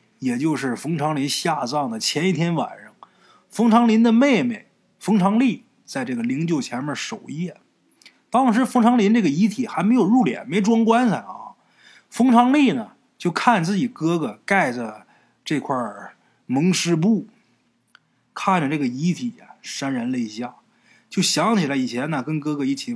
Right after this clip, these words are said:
玩闹的那些日子。冯长丽这个精神呢，已经接近崩溃了，没想到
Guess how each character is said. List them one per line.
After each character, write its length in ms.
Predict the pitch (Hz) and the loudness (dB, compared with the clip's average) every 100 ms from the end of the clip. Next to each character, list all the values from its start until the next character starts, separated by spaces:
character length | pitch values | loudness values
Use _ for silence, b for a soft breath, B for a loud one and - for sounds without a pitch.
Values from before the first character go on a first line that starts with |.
| 110 | -8
玩 360 | 113 113 147 165 | -8 -6 -4 -2
闹 240 | 180 135 | 0 -2
的 100 | 110 | -4
那 100 | 120 | -12
些 160 | 113 117 | -10 -14
日 260 | 131 120 | -14 -16
子。 100 | 101 _ _ _ _ _ _ _ | -16 _ _ _ _ _ _ _
冯 180 | 202 214 | 0 2
长 160 | 202 | 4
丽 180 | 233 240 | 4 2
这 140 | 165 | 2
个 140 | 139 120 | -2 -4
精 260 | - 160 | -4 -6
神 200 | 127 101 101 | -6 -10 -16
呢， 80 | _ _ _ _ _ | _ _ _ _ _
已 120 | 123 | -8
经 200 | 117 143 | -6 -6
接 200 | 135 139 | -4 -4
近 200 | 131 123 | -2 -4
崩 200 | 113 120 | -4 -6
溃 180 | 110 113 | -6 -10
了， 60 | - _ - | -14 _ -4
没 120 | 208 | 0
想 200 | 208 175 | 2 2
到 240 | 208 - | 0 -2